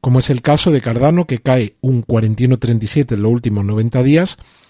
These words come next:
Solana cae un cincuenta y dos setenta y ocho, Polkadot cae un cincuenta cero tres, y luego, pues, ninguna más, porque ya vemos que de las catorce, quince de mayor capitalización,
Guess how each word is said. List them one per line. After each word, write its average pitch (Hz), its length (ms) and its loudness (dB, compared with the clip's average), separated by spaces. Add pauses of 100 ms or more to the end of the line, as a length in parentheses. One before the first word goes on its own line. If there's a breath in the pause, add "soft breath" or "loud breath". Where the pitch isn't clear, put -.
(200 soft breath)
Solana 135 580 0 (300 soft breath)
cae 147 260 2
un 123 140 2
cincuenta 113 480 0
y - 20 2
dos 123 140 2
setenta 135 380 0
y 139 60 4
ocho, 185 440 0 (200)
Polkadot 147 640 0
cae 143 260 2
un 113 140 -2
cincuenta 123 600 -2
cero 131 240 0
tres, 180 400 0 (640 soft breath)
y 160 180 -2
luego, 165 280 4
pues, - 300 -8 (260)
ninguna 139 400 2
más, 175 260 0
porque 139 300 -4
ya 135 140 2
vemos 143 280 2
que 165 280 -2 (400 soft breath)
de 127 120 0
las 127 340 -2 (300)
catorce, 135 580 -2
quince 151 380 0
de 113 120 2
mayor 117 340 2
capitalización, 147 840 -2